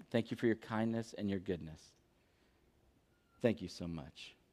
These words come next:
You know, right now we're gonna have a chance to respond by taking communion together. What an awesome way to do this, right? You know what the Lord said to do? He says, "I want you to remember me by taking the gu-,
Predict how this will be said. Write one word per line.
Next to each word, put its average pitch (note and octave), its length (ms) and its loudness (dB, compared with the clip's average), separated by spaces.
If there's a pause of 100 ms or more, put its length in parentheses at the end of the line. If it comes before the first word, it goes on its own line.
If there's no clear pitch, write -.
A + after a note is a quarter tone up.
(1500)
You A2 80 4
know, A#2 80 12
right B2 240 12
now B2 220 12
we're A#2+ 120 6
gonna A#2+ 160 6
have A#2 200 10
a A2 40 6
chance A#2 460 4
to A#2 100 0
respond A2+ 760 8 (1200)
by G2 80 0
taking C3 360 12
communion A#2+ 460 8
together. F#2 400 6
What B2+ 140 10
an A#2+ 100 4
awesome A#2+ 400 8
way C#3 140 12
to C#3+ 80 6
do F3 160 12
this, C#3 240 10
right? C#3 280 10 (840)
You C#3+ 80 6
know F3 60 12
what G3 120 12
the E3 80 10
Lord D#3 240 12
said D3+ 180 12
to C#3+ 80 12
do? C#3 360 12 (840)
He C#3+ 120 8
says, C#3 180 10
"I D#3 80 12
want F#3 280 12
you D#3 60 -2
to D#3 60 6
remember C#3+ 400 12
me A#2+ 200 10
by A2+ 200 12
taking A#2+ 440 6
the G#2+ 100 8
gu-, A#2+ 240 12